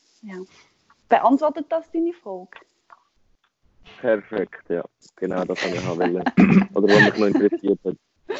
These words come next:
Speaker 1: Ja, mu-, musst mich jetzt bremsen, weil ich könnte da noch eine Stunde über das sprechen. <laughs>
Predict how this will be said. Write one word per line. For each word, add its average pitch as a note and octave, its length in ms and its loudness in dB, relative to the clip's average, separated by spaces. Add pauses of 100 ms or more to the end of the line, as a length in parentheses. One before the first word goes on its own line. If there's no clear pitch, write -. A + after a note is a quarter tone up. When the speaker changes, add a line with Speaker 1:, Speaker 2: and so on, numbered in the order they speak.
(420)
Speaker 1:
Ja, C#4 240 4
mu-, B3+ 220 2
musst C#4 280 0
mich F4+ 140 0
jetzt D#4+ 260 -4
bremsen, C4+ 420 0
weil B3 340 -6
ich - 180 -14
könnte A#3+ 260 -10
da A3 60 -12
noch G#3+ 160 -12
eine G#3 80 -16
Stunde G#3 680 -10 (300)
über G3 140 -12
das F#3 200 -10
sprechen. F3+ 520 0
<laughs> - 400 2